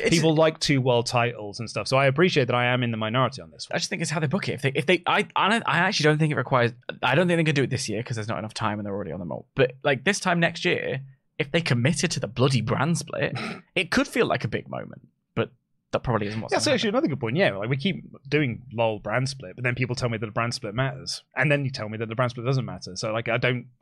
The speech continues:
Speaker 2: I, yeah, I think you've gotta do a lot of legwork to
Speaker 1: Mm.
Speaker 2: make this mean something.
Speaker 1: Mm.
Speaker 2: Uh, Indy and Candice were having a chat, and this is a,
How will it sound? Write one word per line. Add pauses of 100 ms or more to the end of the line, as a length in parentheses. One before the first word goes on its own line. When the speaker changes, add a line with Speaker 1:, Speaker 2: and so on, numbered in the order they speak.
Speaker 2:
I,
yeah,
I
think
you've
gotta
do
a
lot
of
legwork
to
Speaker 1:
Mm.
Speaker 2:
make
this (160)
mean
something.
Speaker 1:
Mm. (600)
Speaker 2:
Uh, (300)
Indy
and
Candice
were
having
a
chat, (120)
and (160)
this
is
a,